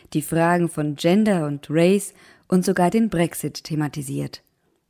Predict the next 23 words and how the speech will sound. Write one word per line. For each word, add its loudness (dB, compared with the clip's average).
Mädchen, 2
Frau 4
et -6
cetera -2
ist 0
ein 4
feministischer 4
Roman, 0
ein 4
Roman 4
über 4
das 2
multikulturelle 4
London, 2
aber -2
auch 4
ein 2
Roman, 2
der 0
noch 2
vieles 0
mehr 4
kann. -10